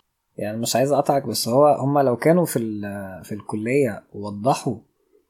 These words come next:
آه، ليه أنت بتتعلم الحاجات دي أو، أو، أو نتائجها هتعود عليك بإيه؟ يعني أنت عرفت بعدين،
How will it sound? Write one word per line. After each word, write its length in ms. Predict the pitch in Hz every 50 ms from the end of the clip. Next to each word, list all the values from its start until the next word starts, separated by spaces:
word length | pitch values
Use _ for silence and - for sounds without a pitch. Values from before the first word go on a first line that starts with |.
| _ _ _
آه، 640 | - - 98 98 98 98 98 98 101 101 95 95 95
ليه 560 | 98 104 113 139 160 175 175 170 156 131 123
أنت 220 | 127 131 131 -
بتتعلم 460 | 113 - 113 107 - 110 123 139 143 143
الحاجات 300 | 139 - - 113 123 135
دي 220 | 135 139 147 147 _ _ _ _ 107
أو، 220 | 101 98 98 -
أو، 360 | - 101 101 101 98 95 98 95 95 92 92 92 95 - _ _ _ _ -
أو 120 | 101 101 101 101 104
نتائجها 560 | - - 101 117 135 143 135 127 127 110 110
هتعود 280 | - - 107 127 127
عليك 180 | 123 113 123 135
بإيه؟ 340 | 131 113 92 113 131 131 - _
يعني 140 | 98 98 113
أنت 100 | 127 -
عرفت 440 | 117 113 123 170 175 - - - 131
بعدين، 460 | 117 104 104 104 123 123 107 92